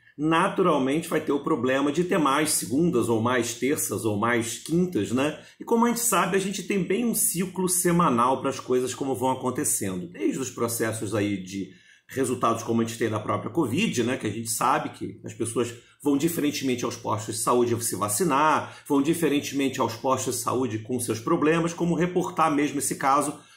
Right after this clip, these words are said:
pode acumular durante o final de semana. Então, o número sete é meio mágico, sabe? Pensa sempre em, em períodozinhos de sete dias, não vai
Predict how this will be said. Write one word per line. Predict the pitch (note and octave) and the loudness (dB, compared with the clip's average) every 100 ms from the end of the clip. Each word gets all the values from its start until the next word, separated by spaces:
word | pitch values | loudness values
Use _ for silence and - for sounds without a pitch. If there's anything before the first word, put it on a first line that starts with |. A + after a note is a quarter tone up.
| - | 0
pode | D#3 D#3 | 2 4
acumular | E3 F3 D3+ C#3+ D3 | 2 2 4 4 4
durante | D3+ D3 | 2 -2
o | - | -2
final | C3+ C#3 | -2 0
de | - | 0
semana. | D3 B2 A2+ G2+ - - | 2 2 2 -2 -8 -14
Então, | C3 - G3 F#3+ - - _ | -8 0 2 2 -2 -12 _
o | C#3+ | 2
número | E3+ E3+ | 6 6
sete | - D#3+ E3+ | 4 2 4
é | |
meio | D#3+ F3 | 4 6
mágico, | C3+ C#3+ C#3+ - | 6 4 2 -2
sabe? | - D3+ D3 - - _ | 2 2 0 -10 -20 _
Pensa | F3 F3+ F3 | 0 2 2
sempre | - G3+ G3+ A3 | 2 0 -2 -4
em, | G3+ - | -4 -2
em | A3 G#3 - - | -2 -2 -2 2
períodozinhos | F3+ G3+ E3+ C#3 F3 D#3+ | 4 4 2 2 4 2
de | C3 | 2
sete | D#3 C#3+ A#2 | 0 -2 -2
dias, | D3+ F3+ F3+ - - _ - | 2 2 2 -2 -14 _ -4
não | |
vai | F3+ F#3 D#3 B2+ - | 2 4 4 0 -4